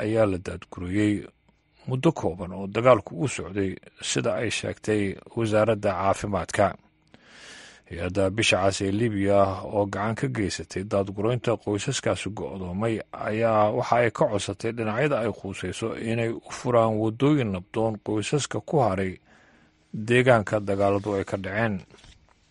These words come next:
Ciidamada Uganda ayaa sheegay maanta Axada inay gacanta ku dhigeen taliye ka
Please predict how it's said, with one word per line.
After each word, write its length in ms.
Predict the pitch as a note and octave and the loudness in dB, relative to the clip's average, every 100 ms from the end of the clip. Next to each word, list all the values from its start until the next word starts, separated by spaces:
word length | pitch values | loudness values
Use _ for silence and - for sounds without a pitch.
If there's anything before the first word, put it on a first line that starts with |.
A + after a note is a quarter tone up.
| _ _ - - - - - - - - - | _ _ -20 -20 -20 -20 -20 -20 -20 -20 2
Ciidamada 480 | C3 C#3 E3 G3 F3+ | 4 6 8 8 8
Uganda 800 | C#3 B2+ B2 A#2+ F2 F2+ E2+ F#2 | 8 6 6 4 4 -4 -4 -2
ayaa 240 | A2 A#2 | 4 6
sheegay 640 | G#2 - A#2+ A2+ A#2 A2+ G#2+ G#2+ | 6 4 2 2 2 2 0 0
maanta 400 | A2+ C3 - A#2+ | 0 0 2 2
Axada 400 | - C#3 G#2+ G2 | 4 4 4 0
inay 160 | G#2 | -2
gacanta 560 | G2+ G2 A2+ - A2+ G2+ - | -2 -4 -2 0 0 -2 -6
ku 160 | D3+ | -4
dhigeen 400 | C3+ B2 A#2+ A#2 A#2 A2+ A#2 A#2 - - E3+ _ - | -2 0 0 0 0 0 0 -4 -10 -18 -20 _ -6
taliye 560 | - A#2 B2+ C3+ B2+ A2+ - | 0 2 4 4 2 -2 -12
ka 80 | - | -4